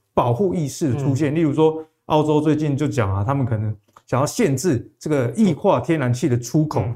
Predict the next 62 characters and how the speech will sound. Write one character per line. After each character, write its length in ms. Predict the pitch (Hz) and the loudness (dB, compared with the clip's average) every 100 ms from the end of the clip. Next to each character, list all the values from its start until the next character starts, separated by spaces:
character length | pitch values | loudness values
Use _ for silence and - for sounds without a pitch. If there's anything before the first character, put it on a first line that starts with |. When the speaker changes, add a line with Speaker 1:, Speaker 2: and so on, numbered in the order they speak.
| - - | -8 0
Speaker 1:
那 160 | 247 | 2
也 180 | 175 151 | 4 2
使 240 | 175 - | 0 -2
得， 300 | 113 117 117 117 _ _ | 0 2 0 -4 _ _
啊， 120 | - | -4
这 100 | 123 | 0
个 80 | 165 | 2
价 240 | 151 220 131 | 4 4 2
格 200 | 113 101 | 0 -2
啊 60 | |
居 200 | 101 160 | -2 -2
高 240 | 147 143 147 | 2 2 2
不 180 | - 117 | 0 0
下。 240 | 160 113 - _ _ | 2 0 -4 _ _
那 180 | 262 285 | 2 4
你 120 | 165 | 4
天 160 | 123 240 | 2 2
然 80 | |
气 120 | 175 208 | 2 2
如 80 | |
果 100 | 175 | 2
继 160 | 120 175 | 0 -2
续 120 | 160 | -4
涨 200 | - 110 | 0 0
下 120 | 117 | 0
去， 280 | 135 147 110 | 0 -2 -4
势 240 | 98 - 185 | -4 -4 0
必 120 | 170 | 0
到 160 | 160 151 | 2 0
最 140 | 147 | 2
后 140 | 147 127 | 2 2
啊， 140 | 147 | 0
你 160 | 143 131 | 0 2
的 400 | 135 131 123 - - | 2 2 -2 -10 -6
煤 140 | 131 | -2
炭 200 | 139 170 | 2 2
啊、 180 | 147 135 | 2 -2
石 300 | 135 - 135 | -4 -4 -2
油， 300 | 147 110 101 123 | 2 2 -2 -6
Speaker 2:
嗯。 140 | 139 | -2
Speaker 1:
因 60 | 180 | 0
为 80 | 165 | 0
你， 220 | 120 127 | -2 -2
你 140 | 135 123 | 0 0
需 140 | 127 | 2
要 100 | 165 | -2
替 260 | 160 196 139 | -2 -4 0
代， 240 | 160 123 | 2 2
Speaker 2:
对， 220 | 120 131 | -2 -8
替 160 | 123 147 | -6 -2
代。 100 | 139 | 2
Speaker 1:
啊， 120 | 135 | 2
这 120 | - | 0
个 80 | 147 | -2
天 160 | 135 160 | 0 -2
然 100 | 135 | 0
气 120 | 160 | 0
来 80 | 139 | 0
使 240 | - 113 | -2 0
用， 280 | 143 127 113 _ _ - | 2 0 -4 _ _ 0
价 200 | 254 | 2
格 140 | 160 | 2